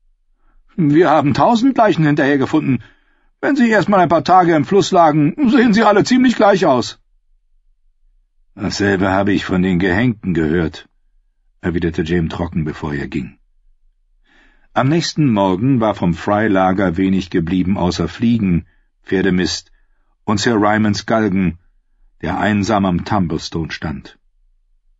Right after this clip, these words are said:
Sein Vetter wollte wissen, was damit und mit den Belagerungsgeräten, den Rammen und Türmen und Trebuchets geschehen solle.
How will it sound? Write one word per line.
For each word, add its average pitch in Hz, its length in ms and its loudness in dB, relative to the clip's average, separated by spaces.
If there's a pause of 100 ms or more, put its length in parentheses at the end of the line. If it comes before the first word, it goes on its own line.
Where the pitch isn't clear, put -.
(680)
Sein 143 260 2
Vetter 180 280 0
wollte 135 300 0
wissen, 143 440 0
was 135 300 -2
damit 123 460 0
und 120 160 -4
mit 107 180 -2
den 104 140 0
Belagerungsgeräten, 104 1300 0
den 82 180 0
Rammen 117 480 2
und 87 220 -4
Türmen 135 420 2
und 87 160 0
Trebuchets 104 640 0
geschehen 110 400 0
solle. 87 360 -2